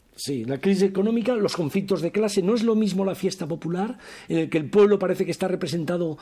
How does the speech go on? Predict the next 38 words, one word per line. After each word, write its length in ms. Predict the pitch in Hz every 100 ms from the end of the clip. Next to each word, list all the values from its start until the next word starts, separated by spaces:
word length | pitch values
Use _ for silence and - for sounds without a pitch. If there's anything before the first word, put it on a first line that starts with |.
| - -
por 180 | 165 147
todos, 600 | 240 208 175 - - -
eh, 80 | 165
salvo 300 | 165 151 160
los 160 | 147
caciques, 360 | - 139 208 190
los 160 | 165 160
oligarcas, 640 | 151 165 196 196 233 - - - -
que 100 | 160
llegar 240 | 139 160
después 240 | 165 165 175
a 60 |
un 80 | 160
conflicto 420 | 147 131 156 147
de 100 | 143
clases 400 | 139 180 - 180
donde 260 | 156 135 139
hay 40 |
campesinos, 680 | - 131 127 - 185 180 170
patronos, 520 | 139 110 175 175 165
trabajadores, 720 | - 127 120 127 175 180 180 - - -
¿no? 240 | 165 - -
Es 180 | 180
evidente 360 | 175 165 170 180
que 60 | 156
el 80 |
conflicto 460 | 135 131 - - 143
de 100 | 123
clases, 460 | 135 143 175 185 - - -
la 100 | 139
lucha 240 | 131 147
de 140 | 131 127
clases, 340 | 147 143 185
el 80 | 156
conflicto 480 | 143 139 156 165 165
entre 220 | 160 151
la 100 | 139
religión 640 | 120 120 113 - 170 156